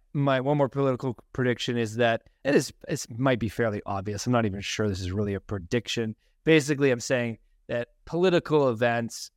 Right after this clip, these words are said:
in twenty twenty-four and elections worldwide, especially the U S election, are just gonna create a lot of instability in a lot of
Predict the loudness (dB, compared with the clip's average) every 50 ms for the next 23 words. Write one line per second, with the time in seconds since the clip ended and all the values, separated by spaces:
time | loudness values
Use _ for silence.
0 | -4 -2 0 0 0 2 4 4 4 4 4 2 0 0 2 2 2 0 -2 0
1 | 0 2 4 6 6 4 4 2 0 -2 2 4 4 4 2 2 -2 -6 -2 0
2 | 2 2 2 2 2 2 2 2 2 0 -2 -6 -10 -14 -14 -8 -2 0 2 2
3 | 2 0 0 0 0 0 0 -2 0 0 2 2 0 -2 -4 -4 -4 -4 -4 -6
4 | -6 -2 0 2 2 2 0 -2 _ _ -20 -10 -2 2 2 2 2 0 -2 0
5 | 2 2 2 2 0 -2 -6 -4 0 2 2 4 2 2 2 0 -2 -6 _ _
6 | _ _ _ _ 0 2 2 2 2 2 4 6 6 6 6 4 2 -2 -8 _
7 | _ _ _ _ -2 0 2 2 2 0 -2 -4 -10 -16 _ _ 0 0 2 2
8 | 0 0 0 0 2 2 2 2 2 2 2 2 0 -2 -4 -10 _ _ _ -4
9 | -2 0 0 2 4 4 4 2 2 0 -2 -4 -8 -14